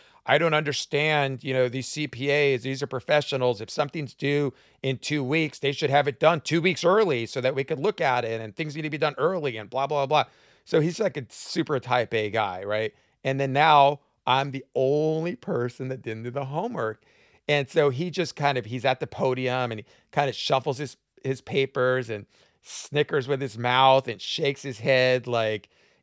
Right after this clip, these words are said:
in disbelief and shame towards me. And he says, "Well,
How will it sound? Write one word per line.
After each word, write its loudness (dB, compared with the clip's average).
in -2
disbelief -2
and -8
shame -2
towards 2
me. -2
And 0
he -2
says, -4
"Well, 8